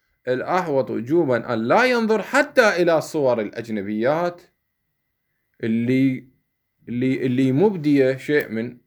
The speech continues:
من بدنها. إيش وقت؟ قال: "إذا كان الناظر يعرفها".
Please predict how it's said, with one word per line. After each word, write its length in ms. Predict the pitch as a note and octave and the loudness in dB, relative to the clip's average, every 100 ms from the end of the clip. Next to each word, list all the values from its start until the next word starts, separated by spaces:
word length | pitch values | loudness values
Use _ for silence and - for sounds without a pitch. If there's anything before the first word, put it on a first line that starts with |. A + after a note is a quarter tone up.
| _ _ _ _ _ - | _ _ _ _ _ -12
من 180 | A2 G2 | -8 -4
بدنها. 600 | G2+ G2 F#2+ A2+ G2 - | -2 -2 -4 -8 -12 -12
إيش 140 | C3 G#3+ | -4 2
وقت؟ 440 | A#3+ G3+ C#3+ - _ _ _ _ | 2 2 -2 -2 _ _ _ _
قال: 260 | - A#2 B2 | -4 -2 0
"إذا 320 | A#2 C#3 A2+ | -2 0 0
كان 340 | G2+ G2+ G2 F#2+ | -2 -6 -6 -8
الناظر 440 | G2 B2 D3+ D3+ | -8 -6 -6 -8
يعرفها". 540 | - - F2 - F#2 | -10 -12 -14 -16 -20